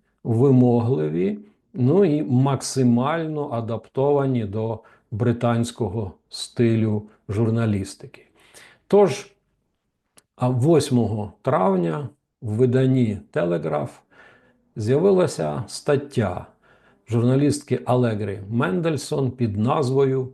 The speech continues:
«Чого Путін хоче від Сі Цзіньпіня?». І під заголовком «Китайський лідер перебуває в Москві для переговорів зі своїм російським колегою щодо святкування Дня Перемоги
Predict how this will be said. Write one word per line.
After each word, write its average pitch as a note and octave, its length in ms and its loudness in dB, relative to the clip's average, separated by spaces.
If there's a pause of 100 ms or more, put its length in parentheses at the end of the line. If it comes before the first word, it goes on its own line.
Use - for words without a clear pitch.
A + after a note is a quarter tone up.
(180)
«Чого C3 560 -2
Путін C#3+ 460 -6
хоче A#2 500 -4
від G2+ 340 -6 (240)
Сі A#2+ 280 0
Цзіньпіня?». G#2+ 720 -2 (400)
І C#3+ 360 2 (140)
під A#2+ 200 0
заголовком A#2 1000 0 (220)
«Китайський B2 640 2
лідер C3 460 0 (260)
перебуває B2+ 800 2
в G2+ 80 -10
Москві A#2+ 720 -2 (160)
для A#2+ 180 4
переговорів B2 840 2
зі A2 140 -4
своїм B2+ 440 -2
російським A2 640 -6
колегою D3 640 -2
щодо G#2+ 360 -4
святкування C3+ 880 -2 (320)
Дня A#2 540 2 (320)
Перемоги A2 840 -2